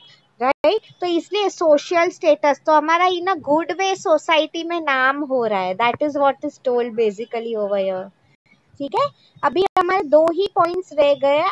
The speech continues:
I'll tell you, which is economies of scale and optimum utilization of resources। इसके बाद I'll give you the assignment question, okay? और tell me, आप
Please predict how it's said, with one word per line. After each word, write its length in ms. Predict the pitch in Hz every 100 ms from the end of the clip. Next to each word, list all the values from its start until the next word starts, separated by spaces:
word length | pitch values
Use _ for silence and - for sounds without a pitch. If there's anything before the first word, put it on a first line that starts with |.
| 269
I'll 260 | 285 302 302
tell 200 | 277 262
you, 120 | 339 - _ -
which 200 | 285 370
is 60 | 381 311 285
economies 640 | - 339 349 339 359 370 359
of 140 | 359
scale 420 | - - 359 370 381
and 260 | 359 311
optimum 500 | - - 311 302 311 294
utilization 920 | 277 285 285 277 269 269 269 285 277
of 120 | 269
resources। 560 | - _ 254 247 233 453 _
इसके 380 | 233 233 _ -
बाद 300 | 302 _ 294
I'll 180 | 311 269 269
give 100 | 254
you 160 | 294
the 100 | 285
assignment 600 | 226 - 247 247 254 254
question, 480 | 247 220 - - - - 208
okay? 260 | - 196 190 _ - _ _ _ _ _ -
और 200 | 339 381
tell 260 | 392 453 494
me, 380 | 539 523 453 294
आप 120 | 330